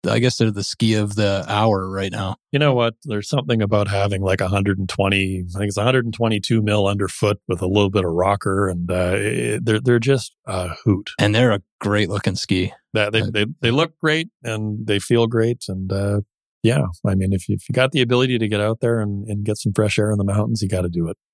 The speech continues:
Speaker 1: Fantastic. Well, how can people find out more about what you're doing, Dustin? And you do, uh, you produce a lot of content.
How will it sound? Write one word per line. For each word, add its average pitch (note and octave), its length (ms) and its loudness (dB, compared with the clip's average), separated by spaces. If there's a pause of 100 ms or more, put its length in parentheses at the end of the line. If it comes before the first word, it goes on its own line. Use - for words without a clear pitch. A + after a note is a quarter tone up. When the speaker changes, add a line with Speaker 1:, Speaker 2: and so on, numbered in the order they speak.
(920)
Speaker 1:
Fantastic. C3+ 580 2
Well, C3 120 2
how D#3 200 2
can F#3 180 0
people F3 260 0
find E3+ 300 2
out E3+ 200 2
more D#3+ 560 2
about D#3 280 0
what D3+ 240 -4
you're D3+ 80 0
doing, D#3+ 280 2
Dustin? A#2+ 300 0
And A#2 120 2
you B2 100 2
do, C#3+ 540 2
uh, C3 400 0
you B2+ 220 -2
produce C#3 480 0
a C3 120 0
lot B2+ 300 4
of C3 60 -2
content. C3+ 640 -4